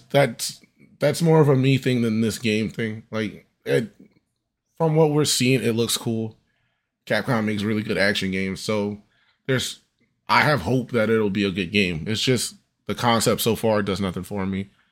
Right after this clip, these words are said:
and the type of game it is, the genre, it does nothing for me so far. We'll see. We'll see, though. But what I'm really interested in is a little bit after this. So,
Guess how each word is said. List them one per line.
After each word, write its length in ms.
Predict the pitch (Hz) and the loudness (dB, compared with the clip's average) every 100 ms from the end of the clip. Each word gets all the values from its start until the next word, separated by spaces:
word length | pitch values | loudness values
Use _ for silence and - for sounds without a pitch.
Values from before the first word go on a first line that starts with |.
| _ _ _ _ | _ _ _ _
and 720 | 95 101 101 98 98 90 80 - _ _ _ | -2 2 2 0 0 -2 -6 -12 _ _ _
the 100 | - | -8
type 240 | 101 117 101 | 0 0 0
of 60 | |
game 220 | 92 95 95 | 0 2 2
it 80 | |
is, 220 | 95 95 90 | 0 -2 -4
the 100 | 95 | -6
genre, 540 | 92 95 95 92 101 | -4 -2 -2 -4 -8
it 160 | - 156 | -12 -6
does 200 | 92 90 | -6 -6
nothing 180 | 85 85 | -8 -8
for 160 | 101 | -8
me 100 | 92 | -10
so 160 | - - | -10 -12
far. 280 | - 104 - _ _ _ _ - | -12 -14 -16 _ _ _ _ -4
We'll 80 | |
see. 320 | 156 135 85 - - | -2 0 -2 -6 -10
We'll 120 | 120 | -6
see, 100 | 104 | -6
though. 220 | 87 90 _ _ _ _ _ _ _ _ | -8 -12 _ _ _ _ _ _ _ _
But 80 | 123 | -4
what 220 | 120 135 | 2 4
I'm 140 | 131 135 | 4 4
really 300 | 151 156 143 | 4 4 2
interested 480 | 151 139 - 110 | 0 0 -2 -2
in 360 | 104 104 101 - _ _ | 0 -2 -4 -10 _ _
is 240 | - 123 117 | -8 -6 -4
a 40 | |
little 220 | 123 123 | 0 0
bit 160 | 120 113 | 0 0
after 440 | 98 92 - 107 - _ _ _ _ - | 0 -2 -2 -8 -8 _ _ _ _ -2
this. 320 | 104 73 - - - _ _ | -2 -2 -8 -14 -20 _ _
So, 420 | - 165 151 | 4 6 6